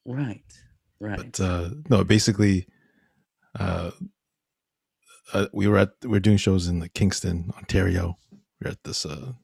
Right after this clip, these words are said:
Speaker 2: they, they put, they put all the comics in this house, and, uh,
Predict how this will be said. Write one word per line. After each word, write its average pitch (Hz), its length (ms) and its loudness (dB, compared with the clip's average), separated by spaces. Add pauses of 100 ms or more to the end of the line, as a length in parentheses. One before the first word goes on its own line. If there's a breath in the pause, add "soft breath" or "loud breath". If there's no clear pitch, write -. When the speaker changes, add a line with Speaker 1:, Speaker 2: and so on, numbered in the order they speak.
(600)
Speaker 2:
they, 82 260 -8
they 90 80 -6
put, 131 240 4
they 120 100 6
put 127 140 6
all 110 100 4
the 98 60 2
comics 98 300 0
in 90 80 -2
this 85 100 -6
house, 95 400 -2 (760)
and, 98 220 -6
uh, 76 180 -6